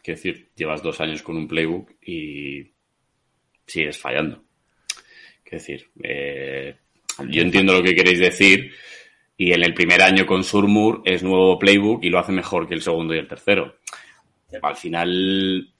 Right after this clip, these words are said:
Speaker 1: me cuesta, me, es, me cuesta coger esa, y mira que yo soy el primero que no quiere tirar un, un, una primera ronda pick seis a la basura, quiero decir, entendedme, quiero que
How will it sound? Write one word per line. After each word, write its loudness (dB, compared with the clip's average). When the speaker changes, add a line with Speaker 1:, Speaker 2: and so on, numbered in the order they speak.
Speaker 1:
me -2
cuesta, 4
me, -4
es, -14
me -12
cuesta -6
coger -4
esa, 4
y -4
mira 0
que 4
yo -2
soy -4
el -4
primero 0
que -2
no -6
quiere 0
tirar 0
un, -6
un, -4
una 0
primera 2
ronda 2
pick -2
seis -2
a -4
la 0
basura, -4
quiero -8
decir, -4
entendedme, -6
quiero -4
que 0